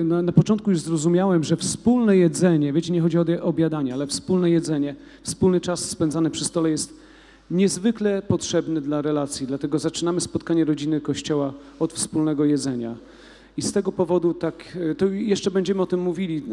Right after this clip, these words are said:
e, sala będzie musiała być troszkę zmieniona, <clears throat> ale zanim to będzie, to ja chciałbym króciutko podzielić się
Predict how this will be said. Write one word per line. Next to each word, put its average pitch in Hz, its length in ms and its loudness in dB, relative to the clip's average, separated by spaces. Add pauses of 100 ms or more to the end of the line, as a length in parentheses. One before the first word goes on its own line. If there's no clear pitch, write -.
(220)
e, 147 40 0
sala 160 280 -4
będzie 151 260 -2
musiała 156 460 -4
być 139 300 -6
troszkę - 340 -4
zmieniona, 156 560 -2 (600)
<clears throat> - 1400 -10
ale 156 440 0 (540)
zanim 180 400 -2
to 170 120 -2
będzie, 165 260 -2
to - 80 -8
ja 165 40 -4
chciałbym 170 300 -2
króciutko 175 640 -2 (680)
podzielić 160 440 0
się 147 380 -4